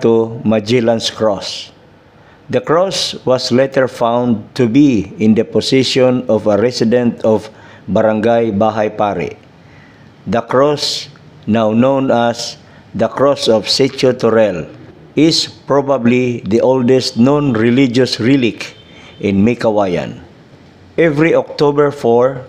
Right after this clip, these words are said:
during the feast day of the town's patron saint, this cross is brought from Barangay Bahay Pari to the parish church for public veneration.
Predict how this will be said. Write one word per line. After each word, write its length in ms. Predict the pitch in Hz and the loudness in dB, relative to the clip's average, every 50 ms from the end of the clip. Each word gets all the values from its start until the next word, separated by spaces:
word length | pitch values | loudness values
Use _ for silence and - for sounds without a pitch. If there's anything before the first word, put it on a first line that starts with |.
| - - 101 | -14 -10 -4
during 380 | 107 135 143 147 151 151 139 117 | 0 2 2 2 2 2 2 2
the 100 | 113 107 | 0 -2
feast 480 | - - - 165 160 - - - 110 | -2 0 0 2 2 2 -2 -4 -2
day 320 | 107 120 127 127 131 127 85 | 0 2 2 2 2 2 2
of 360 | 95 113 117 110 - - - - - - - - - - - - | 2 2 2 0 -2 -8 -16 -20 -20 -20 -20 -20 -20 -14 -6 -2
the 100 | 107 104 | -2 -2
town's 520 | - - 127 131 135 135 135 120 - - | 0 0 0 0 2 0 -2 -2 -4 -8
patron 500 | - - - 127 127 127 - 127 123 120 | -8 -2 0 0 0 2 2 2 2 2
saint, 500 | 117 - - 127 127 127 127 127 123 - - - - - - - - - _ - - - - - | 0 -2 0 0 0 0 0 -2 -4 -6 -14 -20 -20 -20 -20 -20 -20 -20 _ -20 -20 -20 -12 -6
this 320 | 110 120 151 165 - - | -2 0 0 0 -2 -4
cross 420 | - - 127 131 131 127 - - - | -2 0 0 2 2 0 -2 -4 -2
is 320 | 92 117 117 110 - - | 2 2 2 2 0 -2
brought 480 | 101 101 120 127 131 131 127 131 - - - - - - - - - - - | -2 0 2 2 2 0 -2 -6 -10 -16 -18 -20 -20 -20 -20 -20 -20 -18 -8
from 320 | - 110 107 104 98 92 95 | -4 -2 0 0 0 0 0
Barangay 480 | 120 127 139 143 139 123 135 131 123 | 0 0 0 0 2 2 2 2 2
Bahay 320 | 110 120 120 123 120 113 - | 0 0 0 0 -2 -2 -2
Pari 560 | - 120 120 120 120 123 123 120 - - - - - - - - - - - | -2 -2 0 0 0 0 -2 -2 -4 -8 -16 -20 -20 -20 -20 -20 -16 -6 -2
to 80 | 110 | -2
the 160 | 104 90 104 98 | 0 0 0 -2
parish 720 | - - 123 123 127 127 135 135 127 - - - - - _ - | -2 -2 0 0 0 2 0 0 -2 -4 -6 -8 -10 -14 _ -6
church 560 | - - 135 123 107 90 - - - - - - - - - - - | 0 2 2 2 2 0 -6 -10 -10 -12 -14 -18 -20 -20 -20 -20 -20
for 300 | - - - 110 104 95 | -14 -6 -2 -2 0 -2
public 760 | - - 117 110 110 104 110 113 117 117 113 - - - - | -2 -2 -2 -2 0 0 0 2 2 0 0 -4 -10 -12 -10
veneration. 1040 | 107 95 104 117 107 101 104 98 98 104 101 92 - - 90 87 80 69 64 - | -6 -2 -2 0 0 2 0 2 2 2 0 0 -2 -2 -4 -4 -4 -6 -10 -14